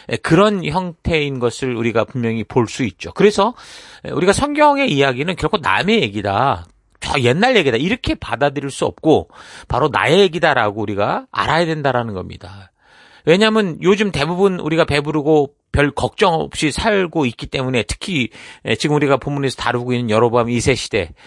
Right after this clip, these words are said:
잘 먹고 잘 사는 그 시대를 보면 근데 복음을 향한 절실함을 다 잊고 있고, 그래서, 에, 부르신 사명을 잊고 살아가는 그런 사람들에게, 특히 이제 하나님의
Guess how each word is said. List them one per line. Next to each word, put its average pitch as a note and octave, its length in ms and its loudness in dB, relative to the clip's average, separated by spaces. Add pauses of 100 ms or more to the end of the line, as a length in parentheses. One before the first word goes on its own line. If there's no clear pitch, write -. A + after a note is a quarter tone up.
(200)
잘 - 180 -2
먹고 B2+ 180 -2
잘 A2+ 220 -2
사는 B2+ 200 2
그 B2+ 120 -2
시대를 A#2+ 540 2
보면 A2 520 -4 (360)
근데 - 140 -2
복음을 G3+ 380 4
향한 G3 220 2
절실함을 F#3+ 720 0
다 B2+ 360 0
잊고 D3+ 380 -6
있고, F#2+ 400 -4 (380)
그래서, F3+ 400 2 (340)
에, A#2 80 -4
부르신 D#3 320 -2
사명을 F3+ 500 0
잊고 C#3 220 -4
살아가는 D#3+ 440 -2
그런 D3 200 0
사람들에게, D#3+ 800 2 (420)
특히 - 240 -6
이제 F3+ 120 0
하나님의 F3 520 0